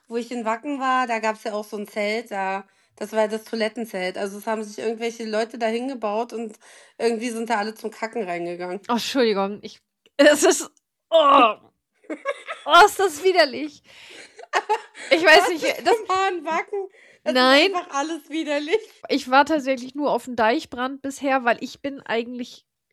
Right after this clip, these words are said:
Speaker 2: ja, nicht so
Speaker 1: Ja.
Speaker 2: die Festi-, Festivalmaus. Das ist alles zu viel für mich. Also das ist für
Speaker 1: Ja.
Speaker 2: mich einfach eine komplette Reizüberflutung und, und zu viel. Und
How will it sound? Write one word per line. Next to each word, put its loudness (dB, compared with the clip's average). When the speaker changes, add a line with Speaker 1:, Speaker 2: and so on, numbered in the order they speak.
Speaker 2:
ja, -2
nicht -10
so -6
Speaker 1:
Ja. 0
Speaker 2:
die -2
Festi-, -4
Festivalmaus. -2
Das -8
ist -8
alles -2
zu -6
viel 0
für -10
mich. -6
Also -10
das -8
ist -10
für -6
Speaker 1:
Ja. -6
Speaker 2:
mich -6
einfach -6
eine -6
komplette -8
Reizüberflutung -4
und, -10
und -16
zu -10
viel. -2
Und -10